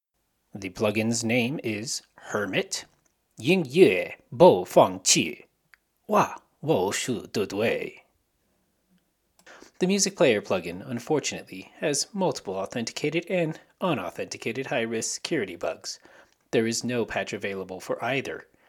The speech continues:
It appears that the last update from the developer was four years ago, so it may have been abandoned. Users of this plugin, if you have not already, it is time to disable the plugin and look for an alternative.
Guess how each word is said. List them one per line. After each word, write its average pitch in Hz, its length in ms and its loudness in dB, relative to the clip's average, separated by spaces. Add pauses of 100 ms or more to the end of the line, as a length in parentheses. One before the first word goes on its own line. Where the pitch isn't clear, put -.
(560)
It 131 140 6
appears 117 480 0
that 113 140 2
the 120 60 0
last 110 320 -2
update 92 520 -6
from 127 160 0
the 151 120 4
developer 120 520 0
was 101 380 -4
four 117 500 -4
years 95 500 -6
ago, - 440 -8 (460)
so 143 460 2 (240)
it 151 140 2
may 120 240 4
have 110 240 2
been 101 160 0
abandoned. 95 580 -6 (640)
Users 110 400 -4
of 117 120 0
this 123 140 -2
plugin, 95 380 -6 (220)
if 139 180 -2
you 147 120 0
have 147 220 4
not 143 220 4
already, 117 580 2 (220)
it 139 160 2
is 123 200 -2
time 117 520 -4
to 113 140 -6
disable 98 420 -6
the 107 100 -8
plugin 104 360 -6 (320)
and 123 240 2
look 101 240 -8
for 107 200 -2
an 104 80 -4
alternative. 90 720 -8